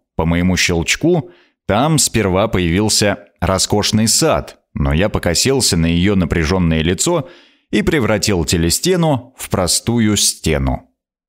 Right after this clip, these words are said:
Она произнесла ровно: «Ничего не поняла. Он покупает?» «Да», ответил я. «Блин, никогда не думал, что эти ерундишки на ваших платьях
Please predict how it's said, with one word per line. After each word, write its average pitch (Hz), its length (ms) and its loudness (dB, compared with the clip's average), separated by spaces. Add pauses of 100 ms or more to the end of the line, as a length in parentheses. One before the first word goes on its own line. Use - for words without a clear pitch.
(140)
Она 92 280 0
произнесла 113 580 0
ровно: 82 500 0 (760)
«Ничего 147 680 2
не 92 140 2
поняла. 95 600 0 (360)
Он 123 180 0
покупает?» 190 720 0 (680)
«Да», 85 480 0 (100)
ответил 104 460 0
я. 98 320 0 (560)
«Блин, 107 360 2
никогда 156 440 2
не 117 140 2
думал, 160 320 2
что - 180 0
эти 117 180 0
ерундишки 110 720 2
на 95 160 0
ваших 101 340 -2
платьях 98 500 0